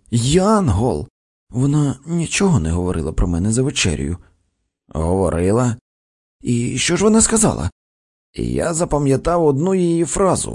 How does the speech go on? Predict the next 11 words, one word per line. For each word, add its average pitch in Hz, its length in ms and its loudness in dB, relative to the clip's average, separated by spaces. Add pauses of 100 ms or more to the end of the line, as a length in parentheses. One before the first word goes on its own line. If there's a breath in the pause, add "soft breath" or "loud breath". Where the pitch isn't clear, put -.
(200)
Вона 87 420 -4
сказала, 139 420 -2
що 113 260 -2
вважає 101 420 0
тебе 120 540 0 (260)
красенем. 95 680 0 (520)
Бінго 156 720 0
в 127 180 -2
екстазі 139 640 0
закрив 104 520 -2
очі. - 460 -8